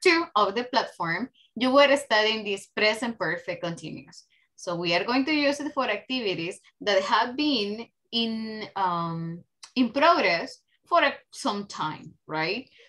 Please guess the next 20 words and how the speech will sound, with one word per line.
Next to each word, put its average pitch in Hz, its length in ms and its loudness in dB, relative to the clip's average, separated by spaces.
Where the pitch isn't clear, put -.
So 262 160 2
normally 233 580 2
I'm 202 240 0
going 208 280 -4
to 320 120 -2
use 175 320 -2
subject, 220 680 -2
I'm 202 200 -2
going 202 280 -2
to 226 100 -10
use 185 480 0
have 208 720 2
or 160 240 0
has, 185 680 4
and 208 180 2
I'm 226 360 6
going 214 340 -2
to 190 80 -8
use 180 800 -4
been, 233 680 4